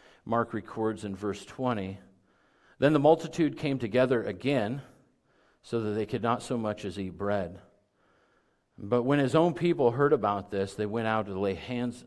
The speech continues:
<clears throat> lay hold of him, for they said, 'He is out of his mind.' And the scribes who came down from Jerusalem said, 'He has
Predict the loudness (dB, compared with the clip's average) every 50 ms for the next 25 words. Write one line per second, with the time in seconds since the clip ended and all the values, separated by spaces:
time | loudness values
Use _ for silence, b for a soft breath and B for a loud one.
0 | -16 -8 -4 -2 -2 -2 0 2 2 2 2 2 2 2 2 0 -2 -4 -6 -10
1 | -12 -12 -14 b b b b b b b -8 -2 0 2 0 2 2 2 2 2
2 | 2 2 2 2 4 4 2 2 4 4 4 4 4 2 0 0 0 2 4 4
3 | 4 4 2 -2 -6 -10 -14 -20 _ _ b b b b b b b b b b
4 | b -2 0 0 0 2 4 6 6 6 6 4 2 -2 -4 -2 0 0 0 2
5 | 2 4 4 6 6 6 4 2 -2 -4 -2 -2 0 0 0 0 0 -2 -2 -2
6 | -2 0 2 2 2 2 2 0 0 2 4 4 4 2 0